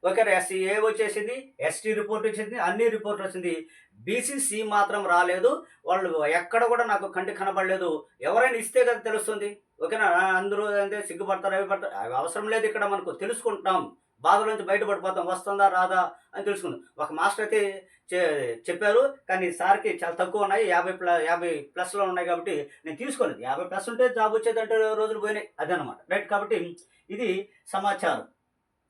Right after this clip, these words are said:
ఓకే, రైట్. So మీరు బాగా చదవండి, క్లారిటీగా చదవండి, ఆనందంగా చదవండి. So ఉద్యోగాన్ని పొందండి. ఓకేనా? రైట్.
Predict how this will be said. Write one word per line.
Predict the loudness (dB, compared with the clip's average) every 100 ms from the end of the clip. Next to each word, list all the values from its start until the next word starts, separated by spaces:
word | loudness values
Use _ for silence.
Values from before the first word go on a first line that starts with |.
| _ -4
ఓకే, | -2
రైట్. | 0 0 -2 -8 -6
So | -4
మీరు | -4 -4 -4 -6 -12
బాగా | -8 -6 -4 -2
చదవండి, | -2 -2 -4 -4
క్లారిటీగా | -4 -2 0 0 -2 -6
చదవండి, | -2 -4 -4 -2 -2 -2 -8 _ _
ఆనందంగా | -4 -2 -2 -4 -6
చదవండి. | -4 -2 -2 -2 -2 -4 -6 _ _ 2
So | 4
ఉద్యోగాన్ని | 4 -2 -6 -4 -2 -2 -2 0 -2 -4 _
పొందండి. | -4 -4 -4 -2 0 0 -2 -4 -2
ఓకేనా? | 0 0
రైట్. | 0 0 -4